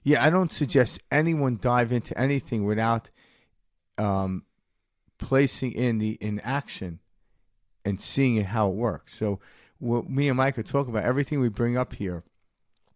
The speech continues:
every person we feature, every idea, whether it's meditation, I,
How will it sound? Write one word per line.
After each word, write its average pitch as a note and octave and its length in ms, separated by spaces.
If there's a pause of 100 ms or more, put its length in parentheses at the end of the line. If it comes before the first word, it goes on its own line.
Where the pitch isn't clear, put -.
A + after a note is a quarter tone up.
(200)
every A#2 200
person B2+ 400
we A2 80
feature, - 420
every A2 220
idea, G#2+ 400
whether G2+ 220
it's - 180
meditation, G#2+ 540
I, A2 140